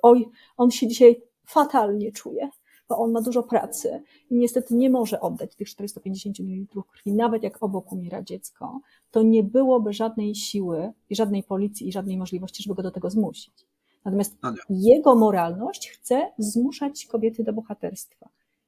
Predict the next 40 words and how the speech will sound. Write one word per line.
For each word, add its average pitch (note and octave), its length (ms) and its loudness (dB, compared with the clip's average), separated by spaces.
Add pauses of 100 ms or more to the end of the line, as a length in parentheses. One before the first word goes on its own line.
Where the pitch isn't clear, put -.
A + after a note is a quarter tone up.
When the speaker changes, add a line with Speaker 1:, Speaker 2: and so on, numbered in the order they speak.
(140)
Speaker 1:
I A3+ 160 -4
on C4+ 240 4 (260)
tą A3 140 0
moralność G#3+ 580 -2
uważa G3 340 -4
za F3+ 280 -8 (520)
prawo, G3 360 -2
które F#3+ 280 -10
powinno F#3 380 -10
stać - 240 -16
się F#3 100 -12
prawem F#3 320 -10
w - 80 -20
Polsce. - 460 -10 (380)
Nie A#3+ 80 4
wiem, A#3 140 8
czy A3+ 120 4
mamy A3 240 4
czas A#3 160 0
porozmawiać A3 380 0
o G#3 40 2
referendum, G#3+ 380 2
bo F#3 80 -2
też A3 120 0
bym G#3 80 -2
bardzo G#3 200 0
chętnie G#3 240 2
o - 20 -4
tym A3 160 -2
porozmawiała, F#3 640 0
ale, F#3+ 340 0
Speaker 2:
E, B3 60 0
Speaker 1:
ale F#3+ 240 0
Speaker 2:
tak, - 200 8
Speaker 1:
jakoś F3+ 60 -6
Speaker 2:
możemy, D3+ 440 4
Speaker 1:
oddaję D#3+ 100 -4
Speaker 2:
możemy. F3+ 440 6
Speaker 1:
ci, - 240 -2 (520)
Speaker 2:
Tak, - 100 -12